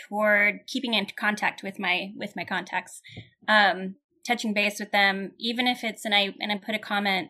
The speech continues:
in, um, in there that I'm not always asking for something. Sometimes it's just to say, "Hey, hey, how you doing? Um, is your, you know, did your family recover from covid?" <laughs> Like,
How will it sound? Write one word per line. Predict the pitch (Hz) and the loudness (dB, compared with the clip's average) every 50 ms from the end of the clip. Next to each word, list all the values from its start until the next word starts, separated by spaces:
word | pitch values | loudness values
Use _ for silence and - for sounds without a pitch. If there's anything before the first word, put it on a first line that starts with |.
| _ _ | _ _
in, | - 196 202 190 185 185 180 180 180 - - | -6 -4 -4 -4 -4 -4 -6 -6 -8 -6 -4
um, | - 190 185 180 180 180 - - _ _ _ _ _ _ - - | -2 -2 -2 -2 -4 -6 -12 -14 _ _ _ _ _ _ -4 -2
in | 220 220 | 0 2
there | 214 208 202 202 | 4 4 4 6
that | 208 214 | 6 4
I'm | 226 226 240 | 4 4 4
not | 254 262 254 - | 4 4 4 2
always | 233 240 226 220 208 - - | 2 0 0 -2 -2 -2 2
asking | - 185 185 190 - - - 254 262 269 269 | 2 4 4 2 0 -4 -6 -4 -2 -2 -2
for | 269 277 | -2 -4
something. | 277 - - 262 269 269 - 277 277 277 285 277 277 - - - - | -4 -2 -2 -2 -2 0 0 0 0 2 0 0 -2 -6 -18 -20 -16
Sometimes | - - 247 240 233 - - 262 269 269 254 - - - - _ _ - | -10 -6 -4 -4 -2 0 0 0 2 2 0 -2 -4 -12 -14 _ _ -4
it's | - 226 - - - - | -4 -2 -2 -2 -6 -2
just | - 233 226 233 233 - | 0 2 2 0 0 -4
to | - 233 | -8 -8
say, | - - 240 208 196 196 | -6 -4 -2 -2 -2 -4
"Hey, | - - 214 202 202 196 185 - _ - | -4 -2 -2 -2 -2 -2 -6 -10 _ -18
hey, | - - - 214 214 208 202 | -12 -4 -2 0 0 0 2
how | 208 214 196 | 2 2 2
you | 190 180 180 | 2 2 0
doing? | 180 196 196 196 202 202 214 - _ - - - - _ _ _ _ _ _ _ - | -2 -2 0 0 0 -2 -4 -10 _ -20 -20 -20 -20 _ _ _ _ _ _ _ 2
Um, | 202 202 190 175 - 160 - 185 190 - - - | 4 4 4 4 2 -2 -6 -8 -10 -12 -14 -14
is | - 196 185 | -12 -8 -4
your, | 202 175 170 | -4 -2 -2
you | - 202 208 220 | -2 -4 -2 -2
know, | - 160 165 190 | -2 -2 -2 -4
did | 190 185 180 - | -4 -6 -8 -6
your | - 170 - | -8 -8 -6
family | - 196 202 208 208 214 214 | -4 -2 -2 0 0 0 0
recover | 214 202 202 214 202 196 208 208 | 0 0 0 0 0 2 0 0
from | 208 214 208 - | 0 0 -2 -2
covid?" | - 233 208 196 202 220 220 294 - - | 0 0 2 4 6 6 6 6 2 0
<laughs> | - - | 2 4
Like, | 233 285 269 - | 4 4 4 2